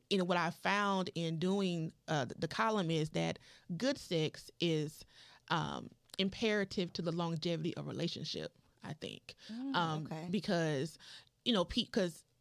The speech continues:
Speaker 1: a lot of times people are at their wits' end, and now they're thinking about, you know,
Speaker 2: Stepping out.
Speaker 1: stepping out, and we
Speaker 2: Mm-hmm.
Speaker 1: don't wanna do that, you
Speaker 2: Mm-hmm.
Speaker 1: know? Um, so, but if they just had the conversation, like one, one, uh, letter in particular, this woman,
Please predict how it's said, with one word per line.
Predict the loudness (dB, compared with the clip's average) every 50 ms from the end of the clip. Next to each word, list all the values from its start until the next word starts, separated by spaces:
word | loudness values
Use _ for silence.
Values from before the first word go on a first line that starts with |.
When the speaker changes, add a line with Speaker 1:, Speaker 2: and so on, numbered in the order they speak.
| _ -6
Speaker 1:
a | -2
lot | 0 2 2
of | 0 2
times | 2 2 2 2 0
people | 0 0 0 2 2 2 2
are | 2
at | 0 0
their | 0 0
wits' | 2 0 -2 -2 -4 -4 -2
end, | 2 2 4 4 4 4 2 2
and | 0 0
now | 0 0 -2 -2
they're | -2 -2 -4 -4 -4 -6
thinking | -6 -4 -4
about, | -6 -6 -6 -6 -8 -12 _ _ _ -20 -20 _ _ -14 -14 -14 -14 -20 -20 -20 -20 -16 _ -8 -8 -8 _ -12 -4
you | -4 -2
know, | -2 0
Speaker 2:
Stepping | -2 -2 -2 -2 -2
out. | -2 0 0 0
Speaker 1:
stepping | 0 0 -2 -2 0
out, | 2 2 2 2 0
and | 0
we |
Speaker 2:
Mm-hmm. | 0 0
Speaker 1:
don't | 0 0
wanna | 0 2 4
do | 4
that, | 4 4 2 0 -4 _ _ -6
you | -4 0
Speaker 2:
Mm-hmm. | 0 0 0
Speaker 1:
know? | -2 -4 -6 -10 -12 -12 -10 -10 -10 -6 0 2
Um, | 4 4 4 4 2
so, | 2 2 2 2 4
but | 4 2 2 2 0 -2
if | 0
they | 2 2 2
just | 0 -2 -4
had | -4 -4 -4
the | -4
conversation, | -6 -6 -6 -6 -6 -6 -6 -4 0 0 2 2 2 2 0 0
like | 0 -2 -2 -2
one, | 0 2 2 2 4 2 0 -2 -2
one, | 0 2 2 4 4 2 0 0 -4 -4 -2
uh, | 0 0 2
letter | 2 4 4 4 2
in | 0
particular, | 0 0 0 0 2 4 2 2
this | 2 2 0
woman, | 2 2 2 2 2 2 0